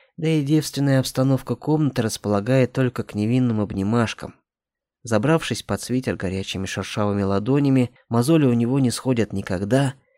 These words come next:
Келли гладит мой живот, и все мысли о том,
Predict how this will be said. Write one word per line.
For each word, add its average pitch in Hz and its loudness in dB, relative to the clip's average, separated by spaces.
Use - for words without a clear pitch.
Келли 180 4
гладит 131 2
мой 117 2
живот, 104 0
и 98 -6
все 147 -2
мысли 127 0
о 95 -4
том, 156 0